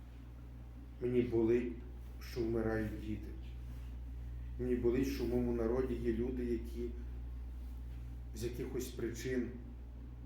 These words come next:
стали учасниками цього злочину". І ми не мусимо цих людей таврувати, побивати каміннями.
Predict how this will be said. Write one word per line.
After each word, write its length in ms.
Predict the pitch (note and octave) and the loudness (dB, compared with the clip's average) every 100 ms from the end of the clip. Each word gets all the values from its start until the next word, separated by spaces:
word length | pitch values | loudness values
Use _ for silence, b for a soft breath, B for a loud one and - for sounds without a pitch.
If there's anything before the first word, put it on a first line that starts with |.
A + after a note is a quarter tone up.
| - - - | -10 -12 -12
стали 360 | - C3 A#2+ A#2 | -4 2 4 4
учасниками 920 | A#2 - B2+ B2+ B2 A#2+ - A2 G2+ - - - - - - - - - C3+ | 2 -2 0 0 0 -2 0 0 0 -4 -8 -12 -12 -12 -12 -10 -10 -6 0
цього 220 | A2 G#2+ | 2 2
злочину". 560 | G#2+ A2+ A2+ - - - - - - - - - - - - - A#1+ - - - - - - - - - - - - A#2 | 2 4 4 2 -4 -6 -6 -6 -6 -6 -6 -6 -6 -6 -4 -4 -4 -4 -4 -4 -4 -4 -4 -4 -4 -4 -4 -4 -4 0
І 20 | |
ми 120 | B2 | 4
не 120 | B2 | 6
мусимо 340 | B2 - A#2 G#2+ | 6 4 2 2
цих 240 | A2+ A2+ A2+ | 0 0 2
людей 460 | A2+ A#2+ A2+ A2 - - - - | 4 6 6 4 0 -6 -6 -2
таврувати, 720 | C3 A2+ A2+ G#2+ A#2 A#2 G#2+ - | 2 6 6 6 4 2 -2 -4
побивати 480 | A2+ A2 A2+ A#2 A#2 - | -2 4 6 6 4 -2
каміннями. 500 | A2 G#2+ A#2+ A2 - | 0 2 2 0 -4